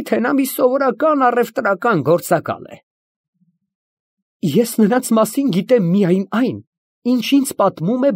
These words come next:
Բելլա Սիմսը», պատասխանեց կինը։ «Իսկ ի՞նչ են գրում Քաուփերվուդի մասին»։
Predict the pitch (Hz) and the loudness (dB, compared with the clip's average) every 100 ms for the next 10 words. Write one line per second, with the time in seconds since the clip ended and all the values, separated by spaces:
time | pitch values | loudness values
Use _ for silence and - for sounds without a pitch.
0 | 139 240 240 247 - 311 196 - 131 101 | 4 4 4 -2 0 -2 -2 -2 -4 -4
1 | _ _ _ _ _ 123 160 175 156 151 | _ _ _ _ _ -4 -2 -4 -4 -4
2 | 151 - 104 - _ _ _ _ _ _ | -4 -8 -10 -10 _ _ _ _ _ _
3 | _ _ _ _ _ 285 - 359 320 - | _ _ _ _ _ -2 2 0 2 0
4 | 160 165 180 - 170 156 185 151 151 165 | 0 2 0 0 -2 0 0 0 0 0
5 | 139 - 151 | -2 -6 -12